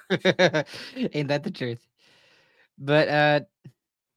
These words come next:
I don't know. I, I just really like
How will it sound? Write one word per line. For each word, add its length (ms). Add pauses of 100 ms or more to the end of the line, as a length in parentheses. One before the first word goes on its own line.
(760)
I 100
don't 140
know. 140
I, 220
I 140
just 220
really 560
like 580